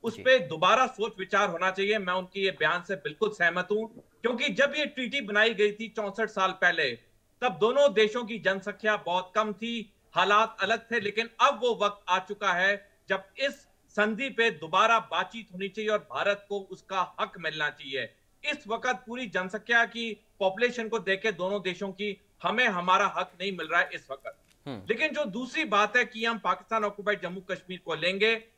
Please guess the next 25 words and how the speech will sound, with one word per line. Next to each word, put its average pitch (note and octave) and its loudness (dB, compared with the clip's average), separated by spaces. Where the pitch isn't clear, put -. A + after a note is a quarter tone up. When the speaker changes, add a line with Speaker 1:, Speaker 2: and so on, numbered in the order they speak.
Speaker 1:
इससे C4+ 0
मैं C#4+ 6
सैनिक C#4 -2
पॉइंट A3 -2
ऑफ A#3 -6
व्यू A3+ -6
से A#3 4
बताना F#3 0
चाहूंगा, G3 -2
दो E3 -12
तीन G3+ -8
मिनट F3+ 0
आपसे F3+ 0
Speaker 2:
बिल्कुल। - -12
Speaker 1:
चाहूंगा। C3 0
देखिए, C#4+ 6
अ, G3+ 2
पिछले D4 0
साल A#3 2
सात A#3 -2
अगस्त G3+ -6
दो G3+ 0
हज़ार G#3 0
तेईस G3 -6
को C3 -8